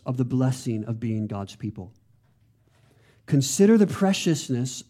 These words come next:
of the blessing of being God's people. Look in verse seven. "The honor is for you who believe.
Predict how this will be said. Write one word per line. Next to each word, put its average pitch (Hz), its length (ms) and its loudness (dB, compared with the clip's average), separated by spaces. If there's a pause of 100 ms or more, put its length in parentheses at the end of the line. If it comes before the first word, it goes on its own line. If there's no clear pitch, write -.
(240)
of 147 100 -4
the 135 80 4
blessing 147 600 2
of 135 220 0
being 170 460 8
God's 160 480 2
people. - 500 0 (2000)
Look 156 140 0
in 226 80 8
verse 220 180 4
seven. 226 420 2 (1900)
"The 170 220 0 (120)
honor 185 880 6 (560)
is 185 180 2
for 170 220 2
you 208 500 10
who 226 120 10
believe. 226 680 6